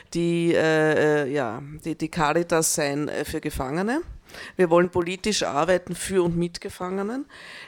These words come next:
Das sagt sie aber sehr viel leichter, als es dann im Alltag tust, ne? Weil natürlich im Alltag, wenn du eben so unterschiedliche Möglichkeiten hast, es schon nahe liegt, dass du Dinge tust, weil du draußen bist, ne, der andere drinnen, und dass du dann in so ein Verhältnis reinkippst, ne?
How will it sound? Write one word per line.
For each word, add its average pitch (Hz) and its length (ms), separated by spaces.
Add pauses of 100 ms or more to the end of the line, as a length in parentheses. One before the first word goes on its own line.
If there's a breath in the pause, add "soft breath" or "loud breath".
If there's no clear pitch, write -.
(120)
Das 196 280
sagt 180 220
sie - 160
aber 190 100
sehr 185 140
viel 190 120
leichter, 165 360
als 175 120
es 180 140
dann 165 180
im 165 200
Alltag 117 500
tust, - 420
ne? 156 300
Weil 160 140
natürlich 170 500 (300 loud breath)
im 202 180
Alltag, 170 480
wenn 170 180
du 202 80
eben 185 140
so 180 140
unterschiedliche 175 560
Möglichkeiten 156 680
hast, 151 380 (240 loud breath)
es 170 180
schon 190 220
nahe 180 260
liegt, 147 300
dass 156 120
du 165 120
Dinge 160 340
tust, 165 320
weil 156 80
du - 160
draußen 147 360
bist, 196 360
ne, 170 100
der 165 120
andere 156 240
drinnen, 165 400
und 175 120
dass 165 120
du 175 80
dann 170 160
in 165 80
so 165 120
ein 160 60
Verhältnis 160 560
reinkippst, - 720
ne? 151 180